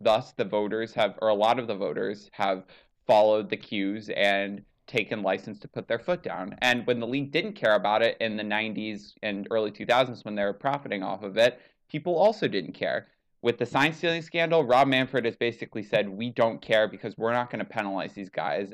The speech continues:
And I think it's almost a sure thing that someone like Altuve is going to be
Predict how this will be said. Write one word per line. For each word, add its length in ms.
And 360
I 200
think 240
it's 160
almost 420
a 80
sure 300
thing 320
that 240
someone 240
like 160
Altuve 640
is 100
going 280
to 100
be 420